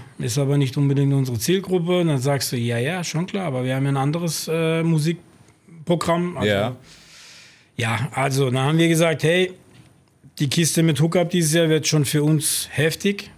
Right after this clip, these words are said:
Speaker 2: Ja, ja, klar.
Speaker 1: Aber nächstes Jahr wird's definitiv drei weitere Festivals dazukommen von uns, was jetzt nichts mit Deutschrap zu tun hat.
Speaker 2: Mhm.
Speaker 1: Und mit Hookup kann ich dir jetzt etwas sagen, was vielleicht die Welt so <laughs> noch nicht weiß. So.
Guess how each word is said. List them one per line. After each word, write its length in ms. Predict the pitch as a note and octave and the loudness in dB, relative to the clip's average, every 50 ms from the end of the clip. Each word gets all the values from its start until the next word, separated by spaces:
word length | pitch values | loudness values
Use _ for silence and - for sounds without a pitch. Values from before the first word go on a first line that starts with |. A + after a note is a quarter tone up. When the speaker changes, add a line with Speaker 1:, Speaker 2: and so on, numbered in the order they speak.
| - - | -10 -4
Speaker 2:
Ja, 200 | F#2+ F#2+ F#2+ F#2+ G2 | -2 0 0 0 -2
ja, 60 | G2 | -2
klar. 220 | - - - C3 | -4 -4 -4 -2
Speaker 1:
Aber 140 | B2+ C3+ C#3 | 0 0 2
nächstes 440 | C#3+ D3 D#3 D3+ - - D#3+ C#3+ - | 2 2 2 0 0 0 0 0 2
Jahr 160 | E3 D#3+ D3+ C#3+ | 2 2 2 2
wird's 200 | D3 C#3+ C#3+ - | 0 -2 -2 -2
definitiv 880 | - D#3+ C#3+ C3 E3 D#3 D#3 C#3+ C#3+ D3 D3+ D3+ D3 C#3 - - - - - | 0 0 2 2 2 2 2 2 0 0 0 2 2 0 -2 -6 -12 -12 -8
drei 540 | - B2 A#2+ C3+ C#3 D3 D3+ D3+ D3+ D3 D3+ C3+ | -6 -4 -2 -2 0 0 2 2 2 0 0 -2
weitere 440 | C3+ C3+ C3+ C#3 C#3 - C#3 C#3 A#2+ | -2 -2 -2 -2 -2 -2 -2 -2 -2
Festivals 580 | - D3+ D3+ C#3+ - - D3 D3 C3+ - - | 0 0 0 0 -2 -2 -4 -4 -4 -4 -8
dazukommen 480 | - B2 - E3 E3 D3+ - E3 D#3+ D3+ | -10 -4 -2 -2 -2 0 0 -2 -2 0
von 180 | - E3+ E3 | 0 -2 0
uns, 240 | F3 G3 G3+ - - - - _ _ _ _ _ - - - - - _ _ _ _ _ | 0 -2 -4 -6 -10 -16 -20 _ _ _ _ _ -20 -20 -20 -20 -20 _ _ _ _ _
was 240 | - C3 C#3 C3 - | -4 -2 -2 0 0
jetzt 240 | D#3 C#3+ - - - | -2 -2 -2 0 2
nichts 460 | C#3+ C#3+ D3 D#3+ F3 E3+ - - - | 4 4 4 4 4 2 0 0 0
mit 200 | D#3 D3 C3+ A#2+ | 2 0 2 2
Deutschrap 400 | C#3 D3 D#3 - - F3 E3 - | 0 0 0 0 -2 -2 -2 -2
zu 100 | - E3+ | -4 -8
tun 260 | D#3+ - E3+ F3 F3+ F#3 | -4 -2 -2 -2 -2 0
hat. 60 | G#2+ | 2
Speaker 2:
Mhm. 300 | A2 A2 G#2+ A2+ C3 C3+ - - - _ _ _ _ _ _ _ _ _ _ _ _ _ _ | 2 2 2 2 0 -2 -6 -12 -20 _ _ _ _ _ _ _ _ _ _ _ _ _ _
Speaker 1:
Und 220 | - C#3 C#3 C#3+ D3 | 0 2 4 4 4
mit 160 | D3+ C#3+ - D#3+ | 4 4 4 2
Hookup 380 | F3 E3 F3+ E3+ E3+ D#3+ D3+ C3+ - - - - - - - D3 D3 C#3+ C#3+ - - - - - - - - - - C#3+ C#3 - | 2 4 4 2 2 0 -4 -8 -14 -18 -20 -20 -20 -20 -20 -18 -20 -20 -20 -20 -20 -20 -20 -20 -20 -20 -20 -20 -20 -20 -10 -4
kann 200 | - C#3 D3 D#3 | -2 0 2 2
ich 140 | D#3 C#3 - | 0 0 0
dir 420 | - D3+ D3 D3 D3 C#3+ C#3+ C#3+ | 0 2 2 4 2 2 2 2
jetzt 800 | C#3+ C3+ B2+ C3+ D3 D3+ C#3+ - - - - - - - - - - - - - - - - - - - - - - - - - - | 2 2 2 2 2 0 0 -4 -4 -4 -2 -2 -4 -4 -6 -8 -12 -16 -20 -20 -20 -20 -20 -20 -20 -20 -20 -20 -20 -20 -20 -14 -8
etwas 340 | D3 C#3 C3 C3+ C#3+ B2 - | -8 -6 -2 -2 0 0 0
sagen, 340 | - C#3 C3+ C#3 C#3 C#3 C3+ | 0 0 2 2 2 2 0
was 200 | C3+ B2+ A2+ - | 0 0 -2 -2
vielleicht 340 | - C#3+ C#3 C3+ B2+ A#2 - | -2 0 0 0 0 0 -2
die 100 | C3+ B2 | -2 0
Welt 200 | C3 C3+ C3+ A#2+ | 0 0 0 0
so 140 | B2 C3+ B2 | 0 2 2
<laughs> 0 | |
noch 260 | G2 D#3+ C#3 - - | 2 2 0 0 0
nicht 260 | D#3+ F3 D#3 - - | 0 0 0 -2 -2
weiß. 280 | D#3+ D#3+ D#3 C#3+ B2+ - | 0 0 0 0 0 0
So. 260 | - D3+ D3 D3 C#3+ | 0 0 0 0 -2